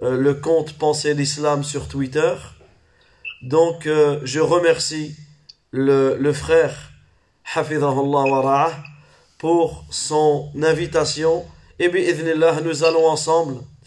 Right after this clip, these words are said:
durant cette soirée, s'arrêter sur un verset du Coran. Un verset du Coran qui, en réalité, ce verset doit être une base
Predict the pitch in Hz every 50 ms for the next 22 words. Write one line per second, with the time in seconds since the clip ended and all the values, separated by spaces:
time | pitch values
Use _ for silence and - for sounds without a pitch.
0 | - - - _ _ - 127 139 151 151 139 151 156 151 151 147 - - - -
1 | - - - - - 175 170 - - 160 156 156 147 143 151 156 156 151 151 -
2 | - - - - - - _ _ _ - - - 175 175 180 175 175 175 170 170
3 | 165 165 160 160 160 - - _ _ _ _ _ - _ _ _ _ _ _ _
4 | _ _ _ _ _ - - - - - 180 196 196 208 208 - - - - -
5 | - 185 202 196 185 156 175 160 - - - 160 143 135 147 143 - 143 135 131
6 | - 135 120 104 101 98 - - - - - - _ _ _ _ _ _ _ _
7 | _ - - - _ - 185 196 190 190 196 185 - - 190 180 170 165 175 175
8 | 170 175 165 - - 190 196 196 190 - - 175 170 170 170 160 151 175 180 180
9 | 175 175 180 180 - - 196 208 208 190 - - - - - - _ - - -
10 | 175 170 156 175 165 - - - - 196 196 170 160 165 175 165 - 185 175 175
11 | - - 170 175 170 156 139 165 202 214 196 180 160 120 117 113 -